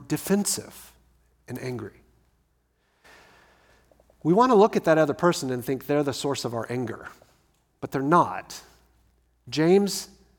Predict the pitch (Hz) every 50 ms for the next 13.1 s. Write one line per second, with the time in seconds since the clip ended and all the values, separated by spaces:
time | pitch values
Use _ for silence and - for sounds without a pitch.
0 | _ _ - - 117 113 113 113 113 117 143 - - - - - - _ _ _
1 | _ _ _ _ _ _ _ _ 131 131 131 - 151 156 180 202 202 190 190 -
2 | - 156 160 165 156 - - 156 143 135 120 131 110 123 120 120 127 127 120 110
3 | 113 113 110 113 143 175 170 - - - - - - - _ _ _ _ _ _
4 | _ _ _ _ _ _ _ _ _ _ _ _ _ _ _ _ _ _ - 170
5 | 160 175 247 233 - 190 202 202 165 170 180 175 151 165 160 139 151 143 143 143
6 | 139 127 185 220 185 117 - - - _ _ _ _ _ _ _ _ _ _ _
7 | _ _ _ _ _ _ _ - 139 143 165 165 - - - - _ _ _ _
8 | - 156 202 240 214 202 175 165 160 165 165 - - 151 135 147 135 135 131 131
9 | 135 131 127 - - - - 147 143 139 120 - 139 135 123 - - - - -
10 | 147 147 151 - - 143 - _ _ _ _ _ _ _ _ _ _ _ _ _
11 | _ _ _ _ _ _ _ _ _ _ - - 110 110 107 107 107 104 107 -
12 | - - _ _ _ _ - 131 120 - - 143 - - - 208 233 247 254 -
13 | - -